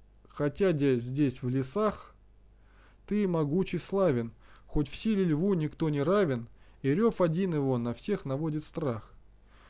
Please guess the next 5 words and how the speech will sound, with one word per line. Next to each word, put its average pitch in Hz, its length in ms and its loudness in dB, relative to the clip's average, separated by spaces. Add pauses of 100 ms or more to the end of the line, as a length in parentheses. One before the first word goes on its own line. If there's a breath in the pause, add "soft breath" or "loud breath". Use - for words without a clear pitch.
(160 soft breath)
Но 139 160 -2
будущее 175 720 4 (300)
кто 247 240 -2
указывать 139 640 0 (180)
возьмется? 147 680 -4